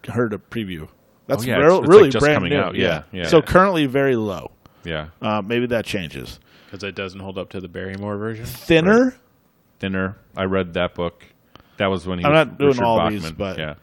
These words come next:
Speaker 1: Maximum Overdrive is forty-four.
Speaker 2: And he did direct. He was, it was, film was written and directed by Stephen King, but I think his only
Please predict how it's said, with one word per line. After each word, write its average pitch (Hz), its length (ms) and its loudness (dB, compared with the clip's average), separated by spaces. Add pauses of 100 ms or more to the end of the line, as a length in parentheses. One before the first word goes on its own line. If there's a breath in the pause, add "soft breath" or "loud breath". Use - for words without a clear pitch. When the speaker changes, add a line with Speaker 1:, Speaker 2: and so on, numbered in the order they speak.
(160)
Speaker 1:
Maximum 160 400 4
Overdrive 143 580 8
is 131 140 -2
forty-four. 135 640 2
Speaker 2:
And 131 80 8
he 127 140 8
did 123 140 4
direct. 95 520 0
He 98 80 -2
was, 95 180 -6
it 101 60 -4
was, 95 160 -6
film 101 200 -2
was 87 120 -6
written 98 200 2
and 92 120 -2
directed 85 320 -4
by 78 100 -4
Stephen 78 300 -12
King, 80 140 -14
but 73 100 -10
I - 20 -16
think 90 140 -8
his 87 140 -6
only 82 520 -8